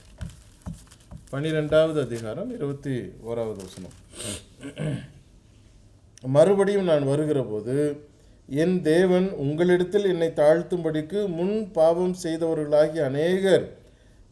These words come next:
தாங்கள் நடப்பித்த அசுத்தத்தையும் வேசித்தனத்தையும் காவ வி-, காம விகாரத்தையும் விட்டு மனம் திரும்பாமல் இருக்கிறதை குறித்து நான் துக்கப்பட வேண்டியதா இருக்குமோ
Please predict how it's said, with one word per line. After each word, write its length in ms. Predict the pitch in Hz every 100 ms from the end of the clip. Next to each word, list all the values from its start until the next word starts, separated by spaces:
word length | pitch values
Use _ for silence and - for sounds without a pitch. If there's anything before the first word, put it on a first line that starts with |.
| -
தாங்கள் 520 | 160 190 214 208 202
நடப்பித்த 720 | 170 175 180 190 190 190 196 151
அசுத்தத்தையும் 840 | 156 175 180 170 170 156 180 185
வேசித்தனத்தையும் 1000 | 147 160 170 180 165 151 143 160 180 180
காவ 340 | 180 147 160 170
வி-, 300 | 160 151 131
காம 320 | 147 160 175
விகாரத்தையும் 720 | 147 139 143 151 143 156 156
விட்டு 580 | 143 135 175 185 185 - - - - _
மனம் 420 | 127 170 190 202 196
திரும்பாமல் 760 | 170 175 175 170 180 190 180
இருக்கிறதை 520 | 156 151 160 147 143
குறித்து 640 | 135 131 131 156 165 170 170 - - -
நான் 480 | 135 143 160 180 180
துக்கப்பட 640 | 180 160 190 185 185 165 156
வேண்டியதா 480 | 147 147 151 147
இருக்குமோ 880 | 139 135 135 135 139 165 185 165 -